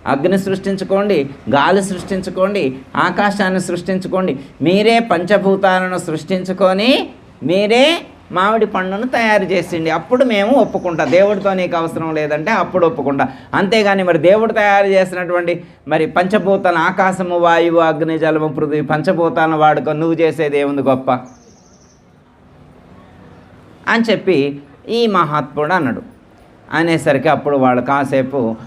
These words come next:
ఒకళ్ళ ముఖాలు ఒకళ్ళు చూసుకున్నారు, ఒకళ్ళ ముఖాలు ఒకళ్ళు చూసుకున్నారు. ఇక వాళ్ళ ఆన్సర్ కాసేపు అయిన తర్వాత చెప్పారు, "పంచభూతాలతో సంబంధం లేకుండా, పంచభూతాలను వినియోగించుకోకుండా మేము సృష్టి చేయలేము.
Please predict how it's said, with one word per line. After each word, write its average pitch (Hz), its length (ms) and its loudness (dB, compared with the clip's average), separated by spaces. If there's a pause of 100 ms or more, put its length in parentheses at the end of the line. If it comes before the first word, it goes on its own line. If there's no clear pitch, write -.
(280)
ఒకళ్ళ 160 340 0
ముఖాలు 131 280 2
ఒకళ్ళు 151 260 0
చూసుకున్నారు, 92 420 -6 (1120)
ఒకళ్ళ 151 220 2
ముఖాలు 139 380 2
ఒకళ్ళు 156 400 -2 (300)
చూసుకున్నారు. 95 440 -6
ఇక 147 140 2
వాళ్ళ 143 300 2
ఆన్సర్ 127 580 -2
కాసేపు 156 420 0
అయిన 147 160 -2
తర్వాత 139 240 2
చెప్పారు, 104 280 -4 (520)
"పంచభూతాలతో 196 1000 2
సంబంధం 175 580 -2
లేకుండా, 151 480 -2
పంచభూతాలను 165 880 0
వినియోగించుకోకుండా 143 1120 0
మేము 151 480 -4 (280)
సృష్టి 180 500 -2 (100)
చేయలేము. 135 680 4